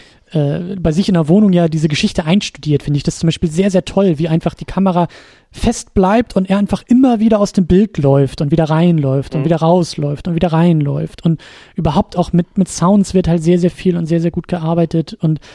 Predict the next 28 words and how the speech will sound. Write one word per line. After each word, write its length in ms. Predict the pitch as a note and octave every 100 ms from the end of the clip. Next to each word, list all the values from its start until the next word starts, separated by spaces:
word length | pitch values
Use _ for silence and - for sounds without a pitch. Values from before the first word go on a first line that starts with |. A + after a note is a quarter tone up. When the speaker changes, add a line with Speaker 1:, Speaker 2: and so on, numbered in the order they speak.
| - - _
Speaker 1:
das, 240 | - F#3+ -
finde 200 | A3+ A3
ich, 100 | G#3+
ist 180 | G#3+ G#3+
halt 140 | G3
so, 360 | F#3 F#3+ G3 F#3+ - - -
auch 140 | E3+
da 220 | - F3 G#3
schon 220 | G#3+ F#3+
so 60 |
ein 60 | F3+
bisschen 280 | F#3 - G3
in 140 | F3
Rohform 760 | D#3+ E3 A#3+ A#3 - G#3 A#3 G#3+
und 100 | F3+
auch 260 | F3 - -
schon 220 | F3+ F3
in 120 | E3
sehr, 220 | D#3+ F#3+
sehr 100 | F#3+
großem 320 | F3+ F3+ -
Potenzial 680 | F3 F3+ E3 - E3 F3 G3+
und 100 | F3
auch 160 | E3 E3+
in 80 | D3+
sehr 200 | E3 E3
guter 240 | E3 F3
Umsetzung 520 | F3+ F3 F3 - F3